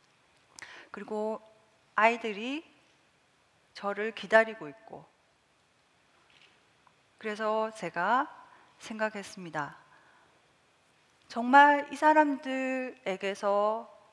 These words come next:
보석 같은 재능들, 장애인이라 할지라도 그 안에 숨겨져 있는 무한한 재능들을 무궁화 꽃처럼 피워보고 싶다. 꽃피고 싶다.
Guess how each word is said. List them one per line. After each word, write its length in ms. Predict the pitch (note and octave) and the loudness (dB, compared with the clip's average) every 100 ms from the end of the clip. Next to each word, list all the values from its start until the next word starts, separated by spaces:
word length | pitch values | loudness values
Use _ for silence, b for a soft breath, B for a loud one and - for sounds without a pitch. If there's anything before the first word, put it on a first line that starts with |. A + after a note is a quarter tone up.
| _ - | _ -16
보석 360 | A3 A3 C4+ | -14 -10 -4
같은 400 | - B3+ C4 B3+ | -2 -2 -4 -8
재능들, 680 | A#3+ F3 D#3+ E3 D3+ D3 D#3 - _ _ _ - | -6 -8 -6 -8 -8 -10 -10 -16 _ _ _ -10
장애인이라 680 | - A3 C4 C4 B3 A3+ A#3+ | -2 -2 0 -2 -4 2 4
할지라도 640 | D4+ D#4 - F#3 E3 F3 | 4 2 0 -4 -4 -4
그 160 | - G#3 | -4 6
안에 260 | A3 A#3+ B3+ | 6 6 -4
숨겨져 500 | - C#4+ C#4+ C4 A3+ | -4 -2 0 -2 -6
있는 480 | F#3+ G3+ C4 C#4 - - | -8 -6 -4 -6 -8 -16
무한한 500 | F3+ G3 A3 A#3+ A#3 | -4 -2 0 -2 -4
재능들을 760 | F3 F3+ G#3 G#3 G3 A#3+ C#4+ - B B - | -10 -10 -10 -8 -4 -4 -4 -8 B B -16
무궁화 320 | F3+ A3 A#3+ | -14 -6 -4
꽃처럼 540 | A#3 A3+ A#3+ A#3 A#3 A#3 | -6 -10 -6 -4 -4 -4
피워보고 440 | E4 D#4 G#3+ D3+ | 0 0 0 -10
싶다. 440 | - - - D3 - - _ _ _ - - | -10 -8 -6 -6 -10 -20 _ _ _ -20 -12
꽃피고 400 | A#3+ - C#4 C#4 | -10 -8 -10 -10
싶다. 500 | - - D3+ C#3+ | -12 -6 -4 -4